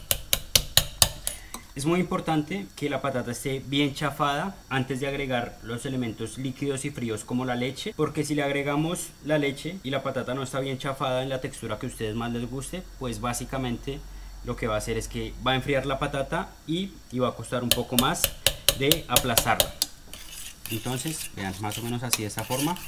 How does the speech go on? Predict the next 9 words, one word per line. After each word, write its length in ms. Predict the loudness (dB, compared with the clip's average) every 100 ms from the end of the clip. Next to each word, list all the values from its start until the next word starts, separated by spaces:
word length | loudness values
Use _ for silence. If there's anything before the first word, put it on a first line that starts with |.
| -10 4
vamos 240 | 6 8 6
a 140 | 6
ir. 160 | 6 4 2 -4 -2 -4 0 -2 -2 -8 -8
Y 80 | -6
por 160 | -2 -2
último 400 | 0 -2 -2 -4 -10 -10
vamos 200 | -8 -6
a 40 | -4
agregarle 440 | -4 -4 -4 -6